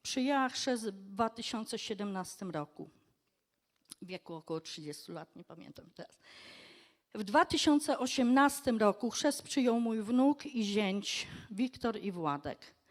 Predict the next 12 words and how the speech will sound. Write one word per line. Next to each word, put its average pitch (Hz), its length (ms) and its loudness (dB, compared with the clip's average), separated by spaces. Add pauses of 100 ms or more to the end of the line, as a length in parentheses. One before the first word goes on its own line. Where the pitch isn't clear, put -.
(340)
Na 277 160 6
początku 285 680 2
dwa 269 240 0
tysiące 254 520 0
dziewiętnastego 240 840 2
roku, 190 480 4
w - 60 -10
styczniu, 233 580 -4
chrzest - 440 -2
przyjął 202 400 0
mój 180 260 -2
syn. 170 460 -2